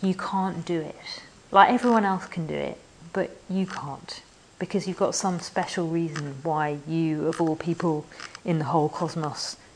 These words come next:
can't do it, and make, you can't make any spiritual progress. Give up now."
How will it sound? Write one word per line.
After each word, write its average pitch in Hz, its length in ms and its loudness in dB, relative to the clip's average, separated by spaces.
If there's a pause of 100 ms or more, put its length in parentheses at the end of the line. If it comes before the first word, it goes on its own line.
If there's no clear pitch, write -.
can't 156 360 -2
do 151 100 -4
it, - 380 -6
and 165 120 -4
make, 147 240 -4
you 185 140 0
can't 139 260 -4
make 139 220 -8
any 147 80 -8
spiritual - 480 -6
progress. 127 640 -10 (320)
Give 247 200 4
up 180 140 8
now." 143 440 0